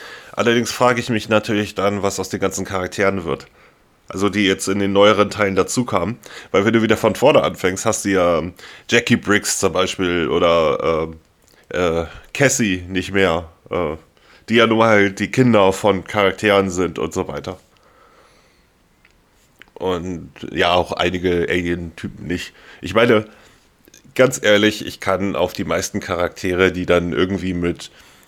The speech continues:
zehn, äh, zehn, elf und zwölf dazu kamen, irgendwie <laughs> verzichten. Äh, z-, äh, zehn und elf zumindest so. Ähm,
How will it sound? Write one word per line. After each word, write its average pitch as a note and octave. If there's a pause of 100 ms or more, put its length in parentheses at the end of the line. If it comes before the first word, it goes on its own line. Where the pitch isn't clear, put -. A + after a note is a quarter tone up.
(160)
zehn, F#2+
äh, F2 (380)
zehn, G2+
elf F2+
und F#2
zwölf F#2 (800)
dazu G2
kamen, F#2
irgendwie F#2
<laughs> -
verzichten. - (340)
Äh, A2
z-, -
äh, E2+
zehn A2
und F2+
elf F2+
zumindest D#2
so. F#2+ (320)
Ähm, G#2+